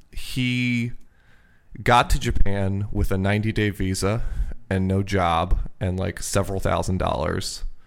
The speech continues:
Um, and, uh, basically, over the course of that time, it was basically like,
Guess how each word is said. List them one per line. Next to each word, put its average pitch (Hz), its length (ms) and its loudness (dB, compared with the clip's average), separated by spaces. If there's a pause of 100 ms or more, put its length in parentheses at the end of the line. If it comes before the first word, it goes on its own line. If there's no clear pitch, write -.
(720)
Um, 95 640 0 (600)
and, 101 720 2
uh, 95 500 2 (1300)
basically, 120 640 4
over 107 240 0
the 104 120 0
course 117 300 -2
of 107 80 -6
that 110 200 -2
time, 101 400 -2
it - 60 -8
was 101 140 -6
basically 113 320 -4
like, 92 260 -6